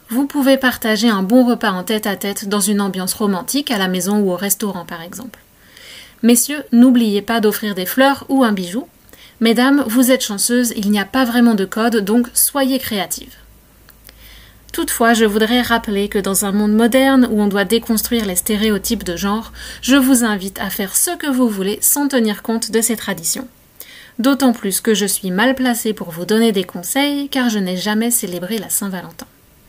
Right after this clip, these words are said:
En effet, je n'aime pas cette fête. Même après avoir rencontré mon mari, je n'ai pas changé d'avis. Et encore moins depuis que j'habite au Canada. Regardons maintenant comment se passe la Saint-Valentin au Canada.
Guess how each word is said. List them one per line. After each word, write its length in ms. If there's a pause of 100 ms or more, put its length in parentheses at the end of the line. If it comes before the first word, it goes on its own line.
(400)
En 120
effet, 460
je 160
n'aime 240
pas 140
cette 220
fête. 440
Même 240
après 340
avoir 280
rencontré 480
mon 140
mari, 400
je 140
n'ai 140
pas 160
changé 340
d'avis. 240 (800)
Et 200
encore 320
moins 280
depuis 300
que 100
j'habite 380
au 40
Canada. 360 (1600)
Regardons 460
maintenant 560
comment 320
se 140
passe 300
la 100
Saint-Valentin 640
au 40
Canada. 420